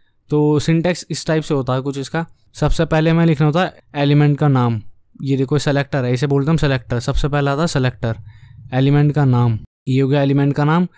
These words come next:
इसके बाद हमें ब्रैकेट ओपन करके, एक ओपनिंग ब्रैकेट, एक क्लोजिंग ब्रैकेट, इसके बीच में हमें लिखनी होती है पूरी प्रॉपर्टी जो भी देनी है। जैसे कलर देना है, रेड हो जाए कलर, तो जिस भी एलिमेंट का हम देंगे कि कलर रेड हो जाए, हो जाएगा। इस केस में div है तो div का कलर रेड हो जाएगा।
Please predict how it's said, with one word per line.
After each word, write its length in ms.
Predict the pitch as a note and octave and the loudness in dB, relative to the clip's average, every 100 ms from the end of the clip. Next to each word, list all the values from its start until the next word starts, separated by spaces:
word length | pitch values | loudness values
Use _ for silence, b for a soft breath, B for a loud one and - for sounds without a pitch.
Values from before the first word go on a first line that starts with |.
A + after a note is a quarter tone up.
| b b b - | b b b -4
इसके 260 | E3+ - | -4 -2
बाद 180 | F3 F#3+ | -2 0
हमें 220 | F#3+ G3 D3 | 0 0 0
ब्रैकेट 380 | D3 D3+ F3 | 0 -2 -4
ओपन 280 | D#3+ D3 D#3+ | -2 -2 -2
करके, 400 | D#3 C3+ D#3 E3+ - | -2 -2 -4 -6 -4
एक 220 | D3 D3 | -4 -2
ओपनिंग 260 | D3 C#3+ D3+ | -2 0 0
ब्रैकेट, 340 | D3+ C#3 D#3+ D#3+ | 0 -2 -4 -4
एक 140 | D#3 - | -6 -2
क्लोजिंग 320 | C#3 B2+ B2+ | 0 2 0
ब्रैकेट, 360 | A#2+ A#2 A#2+ - D3+ | 0 -4 -8 -6 -6
इसके 260 | - F#3+ | -2 0
बीच 220 | E3+ E3 | 0 0
में 80 | F3 | -2
हमें 180 | F3+ F#3 | 0 0
लिखनी 320 | D#3+ C#3 C3 | 0 0 0
होती 140 | A#2+ D3 | 0 -2
है 40 | |
पूरी 340 | C#3+ C#3 B2 - | -2 -2 -2 -2
प्रॉपर्टी 360 | C#3 B2+ C#3 C#3+ | -2 -2 -2 -2
जो 200 | C3+ C#3 | 0 0
भी 100 | C#3 | 0
देनी 220 | B2+ A#2+ | 0 0
है। 60 | |
जैसे 200 | B2 A#2+ | 0 -2
कलर 300 | C#3+ C#3 C#3 | -2 -2 0
देना 300 | C3+ B2+ A#2+ | -2 -2 -2
है, 60 | A2 - | -4 -4
रेड 240 | C3 C3+ | -2 0
हो 80 | C3 | 0
जाए 140 | A#2+ | -2
कलर, 300 | A#2+ A#2+ A2+ A2 B B B B - - | -2 -4 -4 -6 B B B B -10 -2
तो 200 | C3+ C3 | 0 2
जिस 180 | C#3 | 0
भी 100 | C3+ | 2
एलिमेंट 380 | D#3+ D#3+ D#3+ D#3+ | 2 2 0 0
का 100 | D#3 | 0
हम 140 | E3 D#3 | 0 0
देंगे 280 | D3+ D#3 | 2 0
कि 120 | D#3 D#3 | 0 -2
कलर 280 | D3+ D3 | -2 0
रेड 200 | C#3 C3+ | 0 -2
हो 60 | C3+ | 0
जाए, 140 | C#3 | -2
हो 160 | D3 A#2+ | 0 -2
जाएगा। 320 | A#2+ A2 A2+ A2+ | -2 -4 -10 -6
इस 140 | - C#3+ | -4 -2
केस 280 | E3+ D#3+ D3 | 0 0 0
में 380 | E3 F#3 C#3+ | 0 -2 -2
div 180 | C3+ D3+ | 0 2
है 140 | C#3 D#3+ | 0 -2
तो 120 | D#3+ | -2
div 180 | C#3 C#3 | 0 0
का 120 | D3+ | -2
कलर 280 | D3 D3+ C3+ | -2 -2 -2
रेड 200 | A#2+ A#2 | -2 -2
हो 60 | |
जाएगा। 320 | G#2+ F#2+ A2+ | -4 -4 -8